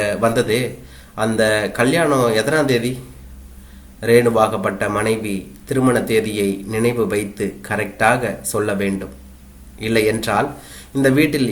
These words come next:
எல்லா இளவையும், "பாருங்களேன், கல்யாண நிகழ்ச்சியை இளவு என்பது நான் தான் பார்க்கணும்" என்று சொல்லுவார்.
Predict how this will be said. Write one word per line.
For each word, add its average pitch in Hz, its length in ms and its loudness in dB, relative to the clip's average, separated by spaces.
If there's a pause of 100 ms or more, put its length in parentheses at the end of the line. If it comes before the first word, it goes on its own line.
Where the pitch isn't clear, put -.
எல்லா 123 320 4
இளவையும், 120 540 2 (640)
"பாருங்களேன், 113 580 4 (320)
கல்யாண 120 440 4
நிகழ்ச்சியை 107 580 0 (560)
இளவு 127 360 4
என்பது 98 380 -2 (640)
நான் 113 240 4
தான் 127 160 6
பார்க்கணும்" 110 480 2 (260)
என்று 98 600 -2
சொல்லுவார். 98 580 -2